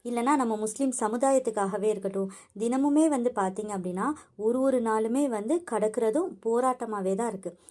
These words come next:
சொந்த பிரச்சனைகள்னு எடுத்துக்கிட்டோம் அப்படின்னா, நிறைய பேருக்கு இங்க பல வருடமா குழந்தை பாக்கியம் இல்ல. இன்னும் பல பேர் பார்த்தீங்க அப்படின்னா, கடன்லயே மூழ்கிட்டேன் அப்படின்னு சொல்றாங்க. வீட்ல சாப்பாடு இல்ல, வழி தெரியல,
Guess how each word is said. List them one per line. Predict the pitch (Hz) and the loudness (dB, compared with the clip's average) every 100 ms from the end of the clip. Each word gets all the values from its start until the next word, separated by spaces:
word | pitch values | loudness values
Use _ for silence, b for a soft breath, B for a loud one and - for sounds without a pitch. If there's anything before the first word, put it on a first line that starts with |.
| _ | _
சொந்த | - 226 240 | -6 -2 0
பிரச்சனைகள்னு | 247 226 226 233 226 233 220 | 0 -2 -2 -2 -2 -2 -4
எடுத்துக்கிட்டோம் | 202 214 214 220 | -4 -4 -2 -2
அப்படின்னா, | 196 214 294 359 B B | -2 0 -2 -2 B B
நிறைய | 220 220 247 277 | -4 0 2 2
பேருக்கு | 240 226 233 | 2 2 -2
இங்க | 233 | -6
பல | 233 202 208 | -4 -2 0
வருடமா | 226 214 202 214 233 | 0 -2 -2 -6 -6
குழந்தை | - 226 226 | -4 -4 -2
பாக்கியம் | 196 190 190 196 | -4 -4 -4 -6
இல்ல. | 185 185 185 B B | -4 -2 -4 B B
இன்னும் | 233 254 247 | -8 -6 -4
பல | 220 220 | -2 0
பேர் | 226 233 | 2 0
பார்த்தீங்க | 233 208 214 214 | 0 -4 -4 -6
அப்படின்னா, | 202 240 254 | -4 -4 -4
கடன்லயே | 226 214 233 240 226 240 | -4 -2 0 0 0 0
மூழ்கிட்டேன் | 214 208 190 196 208 | -2 -6 -6 -4 -6
அப்படின்னு | 196 214 208 | -6 -6 -4
சொல்றாங்க. | 202 196 190 190 190 B B - | -4 -2 -2 -2 -4 B B -10
வீட்ல | 220 247 240 | -6 -4 -4
சாப்பாடு | 220 208 202 226 214 | -2 -2 -2 -2 -4
இல்ல, | 190 185 196 190 B B | -2 -2 -2 -2 B B
வழி | 190 214 247 | -4 -2 -2
தெரியல, | 240 196 190 | -2 -2 0